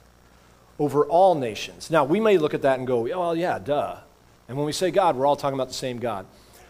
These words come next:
That is, that is very much a contemporary view. In the ancient world, you most assuredly were not talking about the same God. Your God was your God,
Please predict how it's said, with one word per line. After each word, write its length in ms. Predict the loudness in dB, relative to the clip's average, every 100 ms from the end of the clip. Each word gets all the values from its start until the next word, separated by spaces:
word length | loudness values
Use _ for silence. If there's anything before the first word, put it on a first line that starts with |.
| -20 -12
That 240 | 0 2 4
is, 240 | 2 -4 -4
that 200 | 0 2
is 120 | 0
very 360 | -2 0 2 2
much 220 | 0 -2
a 40 |
contemporary 680 | -6 -6 -4 -4 -2 -2 -2
view. 220 | -8 -14 -16 _ _ _ _ _ -18 -10
In 80 |
the 120 | -6 -2
ancient 380 | -2 -2 -6
world, 420 | -6 -8 -8 -10 -14 -20 _ -20 -6
you 120 | -2
most 200 | -2 -2
assuredly 360 | -2 0 0
were 160 | -2 -2
not 320 | 2 2 2
talking 320 | -2 -6 -6
about 200 | -8 -8
the 60 | -8
same 260 | -12 -12 -10
God. 260 | -10 -10
Your 280 | -2 4 4
God 320 | 4 2 2
was 200 | 0 -4
your 200 | 0 0
God, 340 | 0 -6 -8